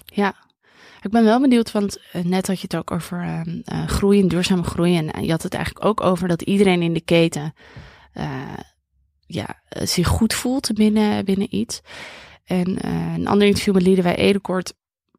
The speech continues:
wat ik had, had ze het heel erg over dat groei een soort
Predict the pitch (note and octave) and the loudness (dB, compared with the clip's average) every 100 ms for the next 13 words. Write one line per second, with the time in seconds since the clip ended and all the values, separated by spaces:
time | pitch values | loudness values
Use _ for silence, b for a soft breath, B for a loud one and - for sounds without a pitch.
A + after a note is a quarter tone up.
0 | _ E3+ F#3 - F3 F3+ - D3+ F#3 G#3+ | _ -6 -6 -4 -6 -6 -8 -4 0 0
1 | F#3+ G3 F#3+ - F#3+ F3 F#3 - _ - | 2 2 0 0 -2 0 0 -2 _ -6
2 | F#3 E3+ - - F#3 A3+ G3+ F3 E3+ | -4 -4 -6 -4 4 4 4 2 0